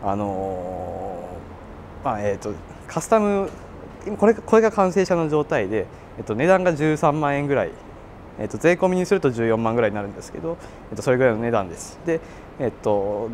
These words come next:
どんな人に乗ってほしいかっていうのがあって、えっと、今ピストバイク持ってなくて、これから始めようかなって思う人とか、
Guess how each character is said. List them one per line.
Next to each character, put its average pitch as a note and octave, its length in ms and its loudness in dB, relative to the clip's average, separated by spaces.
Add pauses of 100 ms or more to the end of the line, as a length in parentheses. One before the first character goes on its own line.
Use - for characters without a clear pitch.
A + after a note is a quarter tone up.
ど D3 100 4
ん F3 60 4
な G#3 80 6
人 G#3+ 160 4
に E3 60 2
乗 B2 80 2
っ A#2 40 2
て C3+ 120 -2
ほ B2+ 120 2
し C#3 140 0
い A#2+ 40 0
か - 120 4
っ A2 40 0
て - 160 -4
い G#2+ 40 0
う G2+ 40 -2
の G2 100 -6
が F#2+ 120 -6
あ G#2+ 40 -2
っ - 20 -4
て、 - 340 -6 (320)
え A#2 60 -2
っ G2+ 40 -2 (120)
と、 F2+ 960 -4 (140)
今 F#3+ 180 2
ピ D3+ 120 -2
ス - 100 -6
ト D#3+ 60 4
バ F3+ 120 6
イ E3 80 4
ク B2 100 -2
持 C3+ 120 0
っ - 20 -4
て B2 160 -2
な A2+ 120 0
く A2+ 140 -8
て、 B2 240 2
こ C3+ 120 2
れ C3+ 80 4
か C3 120 4
ら B2 60 6
始 C3 220 -2
め C3 80 -2
よ C3+ 300 0
う - 40 -18
か B2 80 0
な D#3 200 4
っ - 40 -8
て A#2+ 160 2
思 A#2 180 2
う A#2 40 0
人 A#2 120 -6
と B2 100 -2
か、 D3+ 220 0